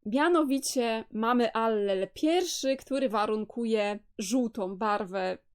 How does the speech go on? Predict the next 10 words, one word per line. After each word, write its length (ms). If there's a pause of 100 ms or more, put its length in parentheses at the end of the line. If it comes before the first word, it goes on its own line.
ściany, 680
powiedzmy, 540 (180)
i 120
mamy 260
allel 600
drugi, 500
który 300
warunkuje 580
barwę 320
niebieską. 840